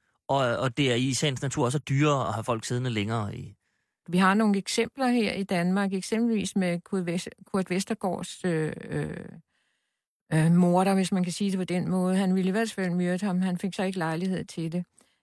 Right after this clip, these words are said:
Speaker 2: Men, øh, den slags mennesker, synes jeg, skal have hårde straffe. De skal vide, at der er nogle konsekvens, og det skal dem, der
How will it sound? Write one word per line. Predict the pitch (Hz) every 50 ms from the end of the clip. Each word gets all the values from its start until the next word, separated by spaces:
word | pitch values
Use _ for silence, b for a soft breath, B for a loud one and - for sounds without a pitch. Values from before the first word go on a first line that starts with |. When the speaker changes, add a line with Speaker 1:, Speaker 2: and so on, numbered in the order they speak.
| b -
Speaker 2:
Men, | 185 190 190 190 190 151
øh, | 165 180 175 170 165 160 156 151 - - - - - _ _ _ _ _ _ _ _ _ _ _ _ _ _ _
den | - 277 277
slags | 254 - 269 233 220 -
mennesker, | 202 208 226 220 214 254
synes | 233 - 220 208 214 -
jeg, | 247 226
skal | - - 202
have | 202 202 214 208 185 - _ _ _ _ _
hårde | - 202 214 254 277
straffe. | - - - 175 170 190 202 - 240 226 - _ _ _ _ _ _ _ _
De | 233
skal | - - 277 254 208 185
vide, | 196 214 214 226 262 302 339 -
at | - 233 233
der | 226
er | 208 196 214
nogle | 233 254 247
konsekvens, | - - 240 226 - - 196 - - - 214 240 220 - - - - _
og | 208 196 -
det | 240 254
skal | - - - 262 226 - _ _ _ _
dem, | 233 233 240 254 254 - - _ _ _ _ _ _ _ _ -
der | 208 196